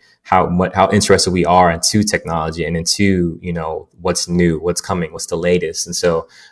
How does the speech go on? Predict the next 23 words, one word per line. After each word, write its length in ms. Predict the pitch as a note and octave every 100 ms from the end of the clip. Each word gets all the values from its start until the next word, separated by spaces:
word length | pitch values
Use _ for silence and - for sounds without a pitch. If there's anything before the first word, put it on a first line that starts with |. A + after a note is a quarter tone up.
| -
I, 120 | -
I 60 | G#2
can 160 | G#2 A2
definitely 340 | C3+ - G#2
agree. 280 | F2+ F#2 E2
I 40 |
think 220 | - A2+ A#2
there 160 | G2
is 220 | F#2+ F2
a, 220 | F2 E2+ -
a, 240 | E2+ - E2
a 20 |
huge 320 | - A2+ -
difference 360 | F#2 - E2 -
between 640 | F2 - F2 E2+ E2 E2 - - _ -
our 480 | F2+ G#2+ G#2 F#2+ -
ancestors 680 | F#2+ F#2+ F#2 F2 - E2+
or 140 | E2+ E2
our 220 | F2 F2
previous 440 | - G2+ F#2 F2+
generations 680 | F#2+ E2+ E2+ F2 - E2+ E2
and 140 | E2
how 460 | E2 E2+ E2+ D#2+